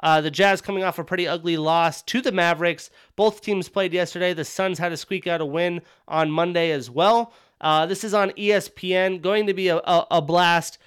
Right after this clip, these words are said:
We got Knicks versus Celtics. Two teams battling it out right now. Celtics in the eighth spot. Knicks in the seventh. Celtics without Kemba potentially as well. Um, Fournier was supposed to be health and safety protocols, so who knows if he's available.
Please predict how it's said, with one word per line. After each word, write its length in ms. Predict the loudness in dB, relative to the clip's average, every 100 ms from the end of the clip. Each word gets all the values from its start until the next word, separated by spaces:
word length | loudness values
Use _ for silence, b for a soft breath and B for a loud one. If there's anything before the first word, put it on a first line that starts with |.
| b b
We 100 | -2
got 180 | 0 0
Knicks 300 | 0 0 0
versus 420 | -2 -2 -2 -2
Celtics. 600 | 0 0 0 -4 -4 -14 _ _ -8
Two 180 | -6
teams 320 | -6 -4 -4 -2
battling 400 | -2 0 -2 -2
it 80 |
out 320 | 0 0 0 -2
right 180 | -4
now. 420 | -2 -2 0 -2 -6 b b
Celtics 440 | -2 -2 -2 -6
in 60 | -6
the 60 |
eighth 200 | -4 -4
spot. 440 | -2 0 2 0 -6
Knicks 380 | -6 -2 -2 -4
in 80 | -6
the 100 | -6
seventh. 540 | -4 -2 0 -2 -6 _ _ _ _ _ _ _ _ _ _ _ _ _
Celtics 460 | -4 0 2 0 -4
without 320 | -2 0 0
Kemba 340 | 0 0 0 -2
potentially 460 | -2 -2 0 0
as 140 | 0 -2
well. 420 | 0 2 0 -4 b b b
Um, 420 | -4 -2 -2 -6 _ _ _ _ _ _
Fournier 720 | -20 -6 0 2 4 2 2
was 140 | -2
supposed 300 | -2 -2 -2
to 60 | -4
be 160 | -4
health 260 | 0 0 -2
and 100 | -4
safety 280 | -2 -4 -4
protocols, 560 | -4 -4 -2 0 0
so 100 | -2 -4
who 100 | 0
knows 220 | -2 -2
if 120 | -6
he's 180 | -8 -4
available. 580 | 2 2 4 2 0